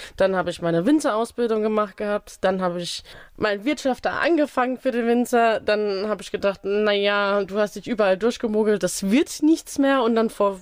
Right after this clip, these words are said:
drei Jahren hab ich dann meinen L-K-W-Führerschein gemacht, innerhalb von drei Wochen durchgezogen und dann noch meinen Berufskraftfahrer von der I H K in fünf Wochen durchgezogen,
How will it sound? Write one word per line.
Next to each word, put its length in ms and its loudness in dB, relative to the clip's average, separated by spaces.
drei 240 -2
Jahren 320 -2
hab 140 -2
ich 160 -8
dann 300 0
meinen 120 0
L-K-W-Führerschein 800 -2
gemacht, 260 -6
innerhalb 300 0
von 160 -2
drei 240 -4
Wochen 220 -2
durchgezogen 640 0
und 100 0
dann 120 0
noch 100 -2
meinen 160 -2
Berufskraftfahrer 760 -2
von 120 -2
der 100 2
I 140 2
H 100 2
K 220 0
in 80 0
fünf 240 -4
Wochen 240 0
durchgezogen, 560 -2